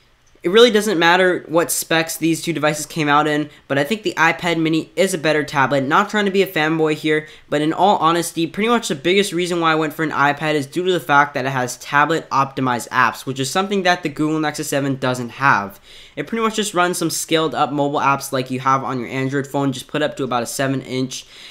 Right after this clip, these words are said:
And some of you may like that, but in terms of my opinion, the iPad mini has great apps. The overall tablet optimized app look much more developed, and the user interface is great on the iPad mini.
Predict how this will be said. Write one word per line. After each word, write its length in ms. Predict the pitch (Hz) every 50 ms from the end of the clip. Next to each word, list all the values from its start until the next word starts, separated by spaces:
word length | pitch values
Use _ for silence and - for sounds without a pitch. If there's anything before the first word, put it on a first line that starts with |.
| - -
And 120 | - 147
some 160 | - - 247
of 80 | 233 220
you 100 | 220 214
may 140 | 202 190 180
like 260 | 170 165 170 170 -
that, 340 | 175 165 165 165 165 - -
but 260 | 151 143 143 - - - - - - -
in 100 | - -
terms 280 | - - 220 226 208 196
of 360 | 175 156 139 - - - -
my 200 | 139 143 156 175
opinion, 460 | 175 - 185 170 170 175 175 175 170
the 100 | 147 -
iPad 440 | - 139 156 170 165 180 175 165 160
mini 180 | 160 160 165 156
has 220 | 151 156 143 131
great 380 | 135 - - 156 170 170 160 -
apps. 380 | - 135 135 127 135 - - -
The 240 | 131 131 - - - -
overall 340 | 160 175 175 165 175 170 165
tablet 380 | - - 160 160 165 160 170 -
optimized 480 | 143 156 151 - 156 156 151 147 131 -
app 280 | 131 139 143 139 -
look 180 | 135 131 127 120
much 320 | 127 131 151 160 165 -
more 140 | 175 165 160
developed, 520 | 147 147 127 131 131 131 135 131 131 - - - - - -
and 140 | - 131 135
the 80 | 135
user 320 | 135 143 170 180 170 190 147
interface 460 | 147 165 165 160 - 160 156 151 -
is 180 | 117 139 131 -
great 400 | - - 135 135 143 143 - - -
on 180 | 123 131 131
the 120 | 131 131 -
iPad 520 | - 120 120 120 107 - - 117 110 107
mini. 400 | 107 107 120 123 117 104 98 95